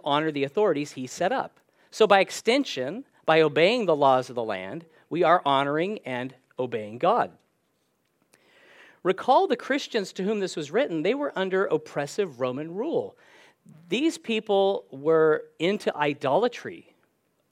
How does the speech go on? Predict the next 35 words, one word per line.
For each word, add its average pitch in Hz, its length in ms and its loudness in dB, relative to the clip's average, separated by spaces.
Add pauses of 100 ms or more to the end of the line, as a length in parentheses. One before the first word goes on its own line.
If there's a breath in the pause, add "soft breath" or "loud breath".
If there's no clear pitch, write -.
Emperor 254 440 4
worship 165 480 0
was 143 200 -2
required. 170 680 -2
That 147 140 -2
was 160 160 -4
one 165 180 0
thing 165 300 -4
that 139 240 -2 (340 soft breath)
was 139 140 -4
a 151 80 -2
sticking 233 420 -6
point 139 260 -4
for 147 60 -8
a 139 40 -4
lot 131 180 2
of 147 80 -4
people. - 400 -10 (360 soft breath)
And 160 140 0
Jesus 196 320 -8
had 196 120 -2
said, 220 260 4
"Render 196 500 4
unto 226 260 0
Caesar 196 400 -2
what's 233 260 0
Caesar's." 139 580 -12 (160)
So - 160 -10
give 135 260 -4
taxes 151 460 -2
to 170 120 -12
whom 156 200 -6
taxes 147 440 -4
are 220 100 2
due, 131 340 -10